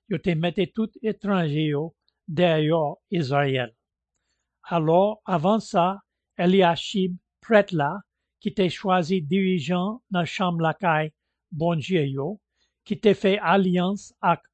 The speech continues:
Tobaija, te prepare yon gran chanm pou li nan kote a ki oparavan te konn sèvi pou depo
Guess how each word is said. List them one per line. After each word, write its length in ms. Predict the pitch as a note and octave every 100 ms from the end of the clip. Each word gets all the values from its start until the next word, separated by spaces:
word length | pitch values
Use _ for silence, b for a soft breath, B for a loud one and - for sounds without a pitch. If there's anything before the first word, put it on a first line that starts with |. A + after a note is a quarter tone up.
| _ _ -
Tobaija, 640 | G3 D#3+ F3 D#3+ B2+ D#3+ F3+ - _ _ _ -
te 80 |
prepare 600 | - G#3+ G3 F#3+ F3 F3+
yon 320 | G3 F#3+ E3 D3
gran 300 | F3 F#3+ F#3
chanm 400 | - G#3+ G3 D#3+
pou 160 | E3+ C#3+
li 220 | D3 G#3 - _ _ -
nan 140 | F3 -
kote 380 | G3+ F3+ G3+ E3+
a 140 | D3+ G#3 _ _ _
ki 180 | - A3
oparavan 920 | G#3 G3+ G3+ E3+ D3 C#3+ D3 F3+ G#3 -
te 180 | G#3+ G3+
konn 240 | G3+ F#3+
sèvi 480 | E3 A#3 F3+ F3 A3
pou 220 | - G3
depo 380 | C#3 F#3+ F#3 G3